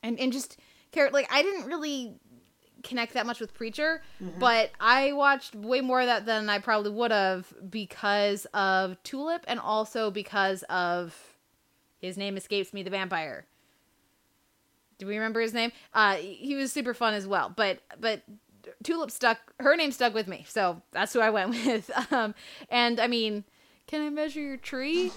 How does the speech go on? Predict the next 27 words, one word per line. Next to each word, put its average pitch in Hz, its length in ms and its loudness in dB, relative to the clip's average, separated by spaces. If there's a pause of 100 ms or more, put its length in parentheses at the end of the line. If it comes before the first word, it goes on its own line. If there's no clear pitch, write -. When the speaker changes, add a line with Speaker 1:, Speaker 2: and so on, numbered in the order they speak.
(260)
Speaker 1:
Come 269 160 2
on. 185 380 6
Speaker 2:
<laughs> - 20 -18
Speaker 1:
That's 285 640 -2
like 370 100 -2
a 359 60 0
line 254 340 4
of 233 80 -2
the 240 80 -2
year. 226 560 -2 (320)
Not 254 200 4
to 349 100 0
mention 269 300 0
the 247 80 0
whole 247 180 2
Johan 233 640 4
and, 190 500 -2
uh, 175 420 4
and 185 460 -4
Ruby 208 280 -4
thing, 262 460 -2
which 220 200 -6
is, 202 140 -10
like, 196 180 -4
my 202 160 -2
new 196 180 -2
favorite 190 800 -4